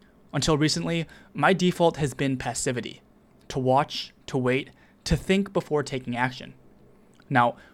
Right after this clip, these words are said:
while this proclivity can be of great value, especially in high-stakes situations,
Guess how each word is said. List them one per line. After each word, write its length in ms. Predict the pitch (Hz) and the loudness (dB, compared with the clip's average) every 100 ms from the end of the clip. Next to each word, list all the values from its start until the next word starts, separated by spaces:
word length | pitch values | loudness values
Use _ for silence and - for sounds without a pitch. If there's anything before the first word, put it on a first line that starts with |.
| - | -20
while 260 | - 143 143 | -2 4 6
this 180 | 190 - | 6 2
proclivity 640 | - - - 151 143 143 | -8 -12 0 2 4 0
can 200 | 131 139 | 0 -2
be 220 | 127 127 | 2 2
of 160 | 127 127 | 2 -2
great 260 | 131 135 139 | 2 0 2
value, 460 | 127 117 123 123 127 | 0 2 2 0 0
especially 560 | - 156 156 - 185 | -4 0 0 2 0
in 80 | 170 | 0
high-stakes 520 | 127 131 131 139 135 | -4 -2 -2 -2 -4
situations, 680 | - 131 117 104 - 151 170 | -4 -6 -6 -8 -6 -6 -6